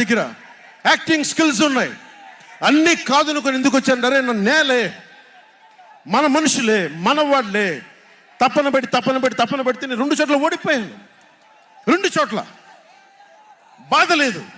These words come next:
నిలబడ్డా. రెండు చోట్ల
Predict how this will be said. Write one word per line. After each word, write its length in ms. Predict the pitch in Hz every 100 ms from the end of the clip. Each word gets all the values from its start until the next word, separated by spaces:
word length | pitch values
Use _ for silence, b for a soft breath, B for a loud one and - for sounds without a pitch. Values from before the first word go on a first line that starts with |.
| - - - - - _ -
నిలబడ్డా. 600 | 180 359 370 311 233 160 - - - - - - - - - - - _
రెండు 240 | 233 285 320
చోట్ల 240 | 320 330